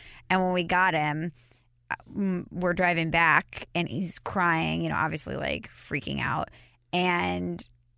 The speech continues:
this was, God, what, two thousand nine? And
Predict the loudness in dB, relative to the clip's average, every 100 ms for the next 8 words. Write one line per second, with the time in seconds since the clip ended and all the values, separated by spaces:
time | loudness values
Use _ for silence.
0 | -10 -8 -8 -8 -8 -8 -6 -6 -8 _
1 | -16 -12 -10 -8 -8 -6 -4 -4 -6 -10
2 | _ _ -10 -6 -4 -6 -6 -8 _ _
3 | _ _ -20 -20 _ -4 0 2 4 2
4 | 0 -4